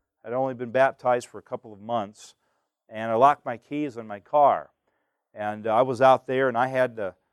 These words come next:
the little coat hanger, and I was, you know, racking that thing, trying to get that thing unlocked, and, and I sat there and fought that thing for about forty minutes. And then it occurred to me, I had not what?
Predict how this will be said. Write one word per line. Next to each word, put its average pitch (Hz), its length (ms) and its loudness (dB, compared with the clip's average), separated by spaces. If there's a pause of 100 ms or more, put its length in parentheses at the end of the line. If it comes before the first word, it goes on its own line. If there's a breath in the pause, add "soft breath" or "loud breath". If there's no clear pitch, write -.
(140)
the 107 60 -20
little 131 180 -4
coat 135 340 2
hanger, 131 340 -8
and 123 100 -4
I 127 80 2
was, 120 180 -6
you 104 360 -20
know, 117 140 -2
racking 123 440 -2
that 123 240 -8
thing, 135 260 -12
trying 135 200 -6
to 127 60 -14
get 120 200 -8
that 117 180 -6
thing 131 160 -10
unlocked, 123 580 -4
and, 92 140 -18 (540)
and 110 120 -8
I 120 100 -2
sat 170 440 4
there 147 140 4
and 127 100 -8
fought 156 320 6
that 120 200 -2
thing 120 180 -12
for 110 100 -16
about 107 180 -4
forty 156 320 0
minutes. 139 600 -6 (420)
And 113 140 -6
then 180 100 2
it 160 120 -2
occurred 185 420 4
to 143 100 -8
me, 104 380 -12 (560)
I - 40 -16
had 139 140 2
not 139 240 0
what? 123 340 2